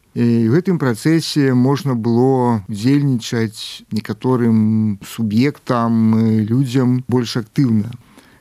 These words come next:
Дык зараз, э, на мой погляд, няма нават працэсу, ды і самі ўлады і тыя медыа дзяржаўныя, якія ёсць, нават яны мала выкарыстоўваюць слова «выбары». Яны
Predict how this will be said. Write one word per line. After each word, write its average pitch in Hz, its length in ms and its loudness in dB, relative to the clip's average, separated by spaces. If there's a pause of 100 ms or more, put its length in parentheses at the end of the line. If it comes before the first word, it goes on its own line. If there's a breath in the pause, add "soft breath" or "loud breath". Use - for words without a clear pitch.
Дык 107 160 -4
зараз, 190 640 -4
э, 117 240 2
на 117 80 4
мой 117 160 2
погляд, 147 480 0
няма 120 320 2
нават 131 320 0
працэсу, 143 640 -2
ды 117 300 0
і - 20 -8
самі 120 640 0
ўлады 135 800 0
і 113 560 0
тыя 117 240 2
медыа 143 400 2
дзяржаўныя, 117 720 0
якія 117 320 0
ёсць, 151 160 0
нават 120 400 -2
яны 147 360 2
мала 127 360 2
выкарыстоўваюць 113 720 -2
слова 117 400 -2
«выбары». 113 480 0
Яны 131 480 2